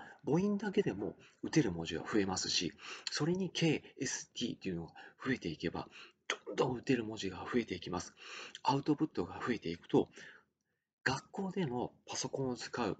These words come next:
タブレットを使う授業の時に、進度がやっぱ速くなるんですよね。なぜか、ただ単に機械を扱うだけの授業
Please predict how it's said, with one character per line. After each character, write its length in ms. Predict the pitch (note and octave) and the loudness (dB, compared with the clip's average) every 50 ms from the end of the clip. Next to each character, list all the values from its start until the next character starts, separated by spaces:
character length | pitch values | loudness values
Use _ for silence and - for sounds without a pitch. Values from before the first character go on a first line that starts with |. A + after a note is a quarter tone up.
| - _ - | -6 _ -4
タ 120 | - B2 | -2 0
ブ 60 | A2+ G2+ | 0 0
レ 80 | F#2+ | -2
ッ 40 | F2 | -4
ト 160 | - - E2+ | -4 -4 -4
を 40 | D#2+ | -4
使 240 | - - - - F#2 | -4 -6 -8 -6 -6
う 40 | F2 | -4
授 220 | E2 - A2+ F2+ | -2 0 2 2
業 160 | F#2+ E2 - - | 2 0 0 -2
の 80 | F#2 F#2+ | -6 -6
時 240 | A2+ G#2+ - F#2 | -6 -6 -6 -4
に、 200 | F#2+ A#2 A2 - - _ _ _ _ _ _ _ _ _ _ _ _ _ _ _ _ _ - - - - - - - - - - | -4 -4 -4 -4 -6 _ _ _ _ _ _ _ _ _ _ _ _ _ _ _ _ _ -18 -16 -16 -14 -14 -14 -14 -14 -8 0
進 340 | - - - - E3+ A3 A3 | 4 6 6 6 6 4 0
度 100 | C#3+ F2+ | -2 -2
が 100 | F2 F2 | -2 -4
や 60 | E2 | -4
っ 40 | - | -4
ぱ 80 | E2+ | -4
速 300 | - - - C3+ D3 G3+ | -6 -4 -4 -4 -4 -6
く 140 | - - G#3+ | -8 -8 -6
な 100 | A3 G3+ | -2 0
る 100 | C#3+ G2 | 2 2
ん 100 | E2 D#2+ | 2 2
で 80 | F2 F#2 | 2 2
す 120 | - - | 2 2
よ 100 | F2+ E2+ | 0 0
ね。 180 | F2+ F#2 F2 - - - - - - - _ | 0 0 -2 -4 -8 -18 -18 -18 -20 -16 _
な 120 | - D3 E3+ | -2 -2 0
ぜ 100 | - - | 0 0
か、 180 | - - - - - - - - _ _ _ | -4 -4 -6 -6 -12 -20 -20 -20 _ _ _
た 100 | - - | -8 -6
だ 120 | C3+ B2 G2 | -4 -4 -2
単 220 | - C3 B2+ A2+ | -2 -4 -4 -4
に 160 | F#2 F2+ F2 - _ _ - | -4 -8 -8 -12 _ _ -8
機 120 | - - | -4 0
械 220 | - - E3+ D3+ G2+ | 2 2 2 2 2
を 120 | - - | 0 0
扱 300 | - - - - - A#2+ | -2 -2 -2 0 2 2
う 40 | G#2 | 2
だ 100 | G#2 G#2+ | 0 0
け 120 | - A2+ | -2 -2
の 80 | G2 - | -2 0
授 180 | - F#2 A#2 A2 | 0 2 4 4
業 180 | A2+ - - | 4 2 2